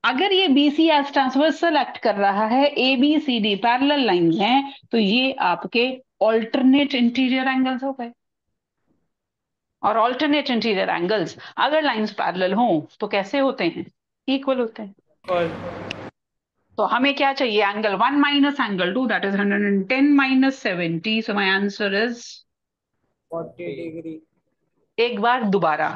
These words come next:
Speaker 1: पूरी तरह से फोकस करके डायग्राम के ऊपर कॉन्सेंट्रेट करो।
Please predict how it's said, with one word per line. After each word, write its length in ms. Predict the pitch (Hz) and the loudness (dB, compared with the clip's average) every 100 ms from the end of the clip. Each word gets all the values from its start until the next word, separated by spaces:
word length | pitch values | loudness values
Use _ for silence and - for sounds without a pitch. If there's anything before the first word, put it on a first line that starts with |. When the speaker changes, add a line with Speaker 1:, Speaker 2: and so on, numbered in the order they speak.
| - - _ _ _ _ - _ _ - | -10 -20 _ _ _ _ -20 _ _ 0
Speaker 1:
पूरी 300 | 320 359 392 | 2 2 0
तरह 340 | 359 330 339 | 0 2 2
से 200 | 349 349 | 2 -2
फोकस 500 | 339 285 285 320 302 | 0 -2 0 -2 0
करके 440 | 277 247 247 254 262 | 0 0 0 0 2
डायग्राम 560 | 226 208 220 226 240 | 0 2 0 0 -2
के 220 | 226 247 | 0 2
ऊपर 340 | 240 190 208 220 | 2 0 -2 -2
कॉन्सेंट्रेट 720 | 220 175 170 175 170 175 170 | 0 0 0 -4 -2 -4 -4
करो। 360 | 175 208 311 | -6 -4 -6